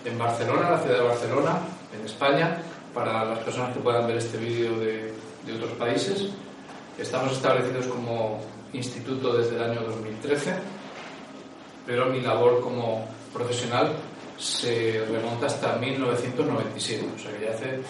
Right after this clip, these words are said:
como unos treinta y dos años que anda uno picando piedra en este apasionante mundo de las plantas, de las plantas aromáticas, de las plantas medicinales y de sus esencias y aceites esenciales.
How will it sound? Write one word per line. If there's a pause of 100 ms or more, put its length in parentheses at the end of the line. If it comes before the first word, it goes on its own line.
como
unos
treinta
y
dos
años (480)
que
anda
uno
picando
piedra (200)
en
este
apasionante
mundo
de
las
plantas, (200)
de
las
plantas
aromáticas,
de
las
plantas
medicinales (500)
y
de
sus
esencias
y
aceites
esenciales.